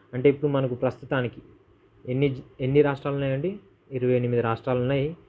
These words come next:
రెండు యూనియన్ టెరిటరీలు పెరిగాయి అంటే ఎన్ని యూనియన్ టెరిటరీలు ఉన్నాయి? తొమ్మిది యూనియన్ టెరిటరీలు ఉండడం జరుగుతుంది. ఈ తొమ్మిది యూనియన్ టెరిటరీలో నుంచి బీజేపీ గవర్నమెంట్ ఏం చేస్తుందంటే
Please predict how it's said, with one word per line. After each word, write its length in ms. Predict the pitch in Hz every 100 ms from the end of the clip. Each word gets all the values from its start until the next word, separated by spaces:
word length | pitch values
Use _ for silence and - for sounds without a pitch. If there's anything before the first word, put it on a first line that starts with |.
| -
రెండు 220 | 131 147
యూనియన్ 340 | 151 165 180 175
టెరిటరీలు 540 | 175 160 165 156 151
పెరిగాయి 360 | 143 147 156 151
అంటే 280 | 151 156 139
ఎన్ని 140 | 147
యూనియన్ 400 | 160 160 160 160
టెరిటరీలు 360 | 160 147 160 156
ఉన్నాయి? 240 | 165 214 - - - - -
తొమ్మిది 320 | 139 147 160
యూనియన్ 380 | 156 139 139 135
టెరిటరీలు 800 | 131 120 120 120 131 190 147 180 - - _ -
ఉండడం 280 | 135 127 135
జరుగుతుంది. 500 | 147 117 104 104 104 - _ _ _ _ - -
ఈ 20 |
తొమ్మిది 440 | 151 - 151 175 185
యూనియన్ 340 | 180 170 180
టెరిటరీలో 640 | 175 165 160 165 160 160
నుంచి 480 | 151 151 185 135 160 - _ - - - - - _ _
బీజేపీ 440 | 123 151 156 170 165
గవర్నమెంట్ 460 | 151 147 147 147
ఏం 160 | 135 131
చేస్తుందంటే 680 | 123 135 120 117 135 113